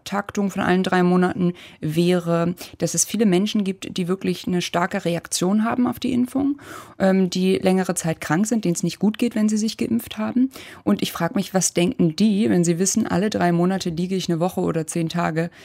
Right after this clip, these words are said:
äh, da nieder. Ähm, dann gibt es ja auch noch Menschen, die sich auf dem Land befinden, vielleicht nicht in unmittelbarer Nähe so viele Arztpraxen, Ärztinnenpraxen haben, wo sie sich impfen können. Ähm, auch das ist, glaub ich, eine Überlegung wert, ähm, wie möglich das für alle Leute ist. Also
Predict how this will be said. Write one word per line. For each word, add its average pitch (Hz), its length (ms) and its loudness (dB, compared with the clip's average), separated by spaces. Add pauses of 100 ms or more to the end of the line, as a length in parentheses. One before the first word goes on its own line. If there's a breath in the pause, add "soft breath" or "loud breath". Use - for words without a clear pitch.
(160 loud breath)
äh, 165 140 4
da 156 160 4
nieder. 175 580 6 (440 loud breath)
Ähm, 170 280 0 (100)
dann 202 200 2
gibt 220 200 -4
es - 80 -6
ja - 100 -2
auch 190 60 0
noch 196 160 0
Menschen, 190 360 0
die 180 320 0
sich 180 380 -6
auf 180 100 -4
dem 170 80 2
Land 208 280 4
befinden, 240 720 2
vielleicht 160 320 -4
nicht 214 160 -2
in 214 80 -2
unmittelbarer 190 580 2
Nähe 196 260 0
so 185 120 -4
viele 185 240 -4
Arztpraxen, 190 640 -6
Ärztinnenpraxen 190 800 -2
haben, 175 320 0 (320 loud breath)
wo 180 80 0
sie 180 120 0
sich 170 180 -2
impfen 170 380 2
können. 180 400 2 (320 loud breath)
Ähm, 160 200 0
auch 165 140 0
das 180 260 -2
ist, 202 140 -4
glaub 190 180 0
ich, 190 120 0
eine 202 80 2
Überlegung 185 640 0
wert, 180 640 -2
ähm, 170 280 2
wie 170 120 0
möglich 185 380 0
das 165 140 -6
für - 120 -4
alle 160 120 -2
Leute 160 220 0
ist. - 120 -2
Also 175 180 2